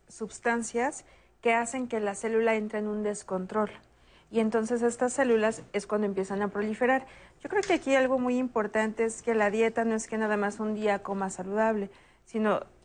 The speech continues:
tiene que ser un estilo de vida, porque sin duda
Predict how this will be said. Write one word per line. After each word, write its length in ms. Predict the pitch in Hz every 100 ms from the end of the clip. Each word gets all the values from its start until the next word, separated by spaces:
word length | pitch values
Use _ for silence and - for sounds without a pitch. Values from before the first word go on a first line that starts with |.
| -
tiene 220 | 269 285
que 100 | 277
ser 160 | -
un 220 | 240 233 214
estilo 440 | 208 - 233 226
de 120 | 196
vida, 360 | 190 214 180 180 - - - _
porque 320 | 220 214 226
sin 240 | 226 233 233
duda 460 | 269 285 240 247